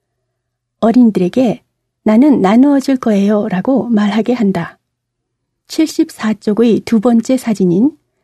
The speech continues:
장난감을 함께 가지고 노는 남자아이들의 사진을 보여준다. 오른쪽에 있는 소년을 가리키면서 이 소년은 장난감 가지고 놀기를 좋아한다고 말한다.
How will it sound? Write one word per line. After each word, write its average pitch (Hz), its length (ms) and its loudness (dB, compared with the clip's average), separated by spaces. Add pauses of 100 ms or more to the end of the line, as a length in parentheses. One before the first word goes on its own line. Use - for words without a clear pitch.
(180)
장난감을 247 680 2
함께 311 360 0
가지고 233 400 -2
노는 214 420 2
남자아이들의 220 800 0
사진을 214 500 -2
보여준다. 196 680 -2 (840)
오른쪽에 269 540 2
있는 247 320 4
소년을 220 540 2
가리키면서 196 800 -4 (480)
이 262 240 4
소년은 240 600 2 (360)
장난감 247 500 2
가지고 247 380 -2
놀기를 220 580 2
좋아한다고 208 720 0
말한다. 196 580 -2